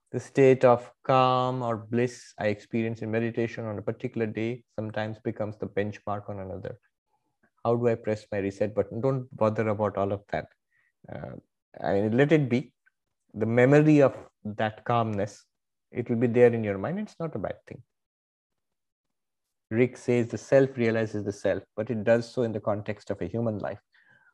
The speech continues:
for which a gross and subtle body are necessary." Correct.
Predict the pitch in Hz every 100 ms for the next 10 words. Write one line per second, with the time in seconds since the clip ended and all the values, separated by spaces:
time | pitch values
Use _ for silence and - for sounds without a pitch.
0 | _ _ - 127 120 123 110 101 113 117
1 | 117 104 98 92 98 98 98 92 76 -
2 | - - - - - - - _